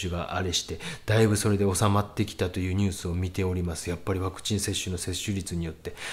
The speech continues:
日本は二千二十一年四月十一日現在、医療従事者のみで零点八パーセントのワクチン接種で、えー、今また感染が広がろうとしているので、少し、えー、もしかして辛抱していけば、なんかちょっと収まる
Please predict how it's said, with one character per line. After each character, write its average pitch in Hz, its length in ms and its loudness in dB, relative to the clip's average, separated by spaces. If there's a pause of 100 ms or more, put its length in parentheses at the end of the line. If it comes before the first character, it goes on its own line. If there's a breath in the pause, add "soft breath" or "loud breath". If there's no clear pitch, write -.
(140 loud breath)
日 107 100 2
本 101 200 4
は 92 80 2
二 98 100 0
千 92 380 0
二 98 100 0
十 90 220 -2
一 90 240 -2
年 92 240 0
四 - 300 -2
月 92 220 -4
十 92 140 -2
一 98 200 -2
日 92 300 -4
現 95 260 0
在、 87 160 -2
医 95 140 -2
療 101 220 6
従 101 180 0
事 98 120 -2
者 87 220 0 (300 loud breath)
の 107 100 2
み 101 120 4
で 92 140 0
零 117 240 8
点 92 240 0
八 - 280 -2
パ 107 160 2
ー 101 40 2
セ 110 140 2
ン 98 80 -2
ト 95 160 -4
の 131 240 4 (320 loud breath)
ワ 95 100 0
ク - 140 -12
チ 107 120 0
ン 98 60 2
接 98 160 0 (140)
種 92 100 -4
で、 92 240 -4
え 92 200 -4
ー、 90 60 0
今 98 200 0
ま 92 140 -2
た 87 120 -6
感 95 220 -2
染 90 200 -2
が 90 120 -4
広 92 260 -2
が 90 80 -2
ろ 90 140 -2
う 90 80 -4
と - 80 -8
し - 60 -8
て - 100 -4
い 92 80 2
る 95 100 0
の 76 140 -6
で、 80 100 -8 (500 loud breath)
少 - 240 2
し、 - 300 2
え 90 420 -2
ー、 - 0 -
も 90 120 -2
し - 80 -6
か 92 120 -4
し 85 60 -4
て - 140 -6
辛 95 260 -2
抱 92 180 -2
し - 100 -6
て 101 160 -4
い 113 160 -4
け 127 120 2
ば、 - 180 -6 (380 loud breath)
な 92 80 -2
ん 90 80 -2
か 87 120 -4
ち - 80 -2
ょ - 20 2
っ - 20 0
と 90 180 -4
収 95 120 0
ま 92 160 -2
る 90 280 -4